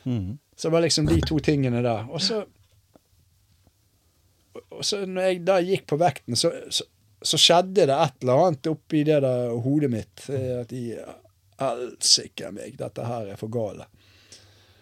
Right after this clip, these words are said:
Speaker 2: Og så gikk det sånn, jeg begynte å, liksom, jeg må gjøre noe, men jeg visste ikke hva. Og så begynte liksom, jeg må finne på noe. Så,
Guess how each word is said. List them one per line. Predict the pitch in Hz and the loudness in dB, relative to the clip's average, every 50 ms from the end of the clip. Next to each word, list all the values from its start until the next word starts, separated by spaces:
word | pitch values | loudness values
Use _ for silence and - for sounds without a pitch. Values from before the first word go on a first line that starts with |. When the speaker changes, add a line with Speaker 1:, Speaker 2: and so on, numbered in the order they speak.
| _ _ _ _ _ _ _ _ _ _ _ _ _ _ _ | _ _ _ _ _ _ _ _ _ _ _ _ _ _ _
Speaker 2:
Og | - - 170 | -8 -4 2
så | 151 - - 196 185 180 170 165 143 - - - _ _ _ _ _ _ _ _ _ - | 4 4 4 6 4 4 4 4 0 -4 -12 -20 _ _ _ _ _ _ _ _ _ -14
gikk | - 156 180 175 - - - _ | -10 -4 -4 -4 -4 -6 -10 _
det | - 131 120 120 123 120 117 120 | -4 -4 -2 -2 -2 -2 -4 -2
sånn, | 127 151 156 147 135 | -2 -2 -2 0 -2
jeg | 131 127 | -2 -2
begynte | 143 147 135 - - 120 117 | -2 -2 -4 -4 -4 -4 -2
å, | 123 | -2
liksom, | 127 120 123 123 117 117 123 120 113 120 - | -2 -2 -4 -6 -8 -12 -14 -14 -14 -14 -14
jeg | - - - 135 | -14 -6 -2 0
må | 139 131 | 0 2
gjøre | 131 131 131 139 147 143 143 | 4 4 4 4 4 4 2
noe, | 123 110 98 98 104 | 0 0 -2 -4 -4
men | 117 127 131 127 123 107 | -4 -4 -4 -4 -6 -8
jeg | - 135 127 | -6 -4 -2
visste | 143 - - - 143 | -2 -2 -2 -2 -4
ikke | - 135 123 - | -4 -4 -4 -2
hva. | - 160 180 156 123 - _ _ _ _ _ _ _ _ _ _ _ _ _ _ _ _ _ _ - _ | 0 0 0 0 0 -6 _ _ _ _ _ _ _ _ _ _ _ _ _ _ _ _ _ _ -20 _
Og | - 123 | -12 -8
så | - 156 | -8 -4
begynte | 143 160 156 123 - 131 | -2 -2 -2 -2 -2 -4
liksom, | 135 156 135 143 135 123 120 123 - - - - - - - - | -6 -4 -4 -4 -4 -4 -6 -8 -12 -16 -20 -20 -20 -20 -20 -20
jeg | _ - 123 120 | _ -8 -6 -6
må | 120 117 | -4 -4
finne | - 135 131 127 | -4 -4 -4 -4
på | 127 - 147 127 107 | -2 -2 -2 -2 -2
noe. | 95 98 107 | -2 -4 -6
Så, | - - 170 | -6 -6 -6